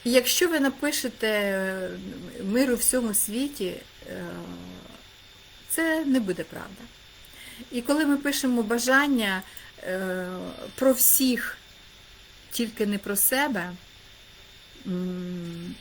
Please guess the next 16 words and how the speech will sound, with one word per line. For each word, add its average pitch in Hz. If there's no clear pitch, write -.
ми 254
також 247
не 180
щирі. -
Але 233
справа 254
в 254
тому, 240
що 226
ми 226
не 208
щирі, 233
починаючи 202
із 185
самим 180
собою. 170